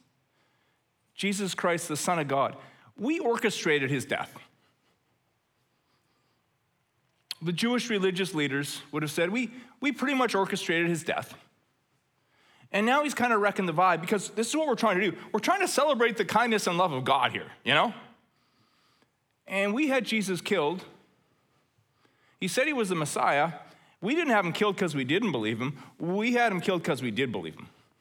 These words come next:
You know, he's going around, he's talking to everybody about the love and the kindness and the mercy and grace of God, and it totally threatened our power and our privilege and our prestige.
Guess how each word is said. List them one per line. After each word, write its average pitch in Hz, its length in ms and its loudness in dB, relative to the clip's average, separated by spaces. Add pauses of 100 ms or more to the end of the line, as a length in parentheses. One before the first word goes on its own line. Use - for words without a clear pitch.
(1800)
You 160 60 -2
know, 175 80 2
he's 208 140 0
going 220 240 4
around, 190 260 4
he's 196 140 -2
talking 190 340 2
to 170 80 2
everybody 170 420 2
about 147 180 0
the 139 100 0
love 160 320 4
and 143 100 -2
the 127 60 -2
kindness 165 500 0
and 131 140 -2
the 127 40 -2
mercy 151 320 0
and 139 80 -2
grace 143 300 -2
of 123 80 -6
God, 147 400 4 (300)
and 170 180 2
it 170 80 -2
totally 208 360 2
threatened 190 340 0
our 180 120 2
power 180 380 4
and 175 100 2
our 175 120 2
privilege 175 500 0
and 170 80 2
our 175 200 4
prestige. 170 720 -4